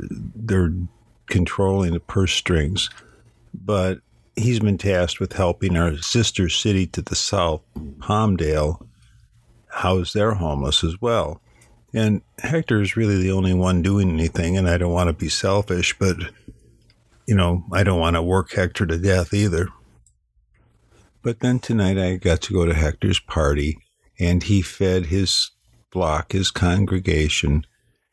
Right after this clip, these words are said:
a nice, you know, Thanksgiving-style dinner, turkey and pie, and it was just great, and there were people sitting around, and it was just so festive,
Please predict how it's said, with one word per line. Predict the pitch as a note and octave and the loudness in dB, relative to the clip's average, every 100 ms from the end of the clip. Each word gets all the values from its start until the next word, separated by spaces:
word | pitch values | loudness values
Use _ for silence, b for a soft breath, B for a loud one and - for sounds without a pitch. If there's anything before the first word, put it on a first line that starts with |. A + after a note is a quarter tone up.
| _ _ _ | _ _ _
a | F#2+ F#2 F2+ | 0 2 2
nice, | F2+ F2 F#2 F2 - - - - _ _ _ _ - F#2+ - | 2 2 2 0 0 2 2 0 _ _ _ _ -4 -4 0
you | G#2 F2+ | 2 4
know, | B1 - - | 2 -2 0
Thanksgiving-style | E2+ E2 - F#2 E2+ E2+ - - D#2+ E2+ | 2 0 0 2 2 0 0 0 2 0
dinner, | E2 E2+ D2+ D#2+ | 0 2 2 2
turkey | - - D#2+ - E2+ | 0 -2 -2 0 0
and | E2+ E2 | 2 0
pie, | - - D2 D2+ | -2 -2 0 0
and | D#2+ D#2 | 0 0
it | D2 E2+ | 0 0
was | F#2 E2 - | 2 0 0
just | G#2 G2 - | 0 -2 -2
great, | - D#2+ D#2 F2 | -4 0 0 0
and | E2 | 0
there | E2 | 0
were | D#2+ | 0
people | - G2 - F2 | 0 -4 0 -2
sitting | - G2 F#2 F#2 E2+ | 0 0 0 0 2
around, | D#2+ D#2 D#2+ D#2+ | 2 2 2 2
and | D#2 | 2
it | D#2+ | 0
was | D2 C2+ | 0 -2
just | - E2+ - | -2 -2 -2
so | - F2+ | -2 -2
festive, | - D#2+ - - E2+ E2+ | 0 0 0 0 -2 -2